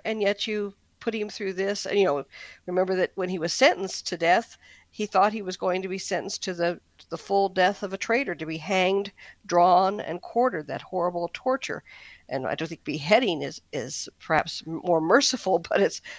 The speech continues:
still a terrifying death. So they really did.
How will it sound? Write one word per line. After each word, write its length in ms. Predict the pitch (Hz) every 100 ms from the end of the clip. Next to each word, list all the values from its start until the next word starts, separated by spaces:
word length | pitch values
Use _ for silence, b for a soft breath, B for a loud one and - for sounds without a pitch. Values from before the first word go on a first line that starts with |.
| B
still 440 | - - 254 226
a 40 | 147
terrifying 680 | - 185 165 - 151 151 156
death. 460 | 190 226 170 - - 196 - -
So 220 | - 214
they 160 | 220
really 280 | 214 226 226
did. 360 | 220 269 330